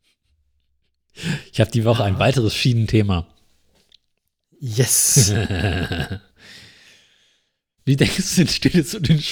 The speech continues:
Speaker 1: Zustand des deutschen Schienennetzes?
Speaker 2: Ja, äh, also,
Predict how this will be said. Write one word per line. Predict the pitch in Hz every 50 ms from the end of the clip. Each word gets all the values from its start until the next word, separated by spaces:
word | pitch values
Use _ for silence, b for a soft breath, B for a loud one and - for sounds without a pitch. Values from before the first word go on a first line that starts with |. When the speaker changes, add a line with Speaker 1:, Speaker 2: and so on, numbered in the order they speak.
| - - -
Speaker 1:
Zustand | - - 175 180 175 - - 131 131 -
des | 139 - -
deutschen | - 123 127 - - 127
Schienennetzes? | - - - 143 139 127 117 107 98 90 - - - - - - - - - _ _ _ _ _ _ _ _ _ _ _ - _ _ _ _ - _ _ _ _ - - _ _ _ _ _ _ _ _ -
Speaker 2:
Ja, | 131 139 147 135 123 120 -
äh, | - 147 131 127 123 120 123 120 -
also, | - 135 139 131 127 143 139 135 131 117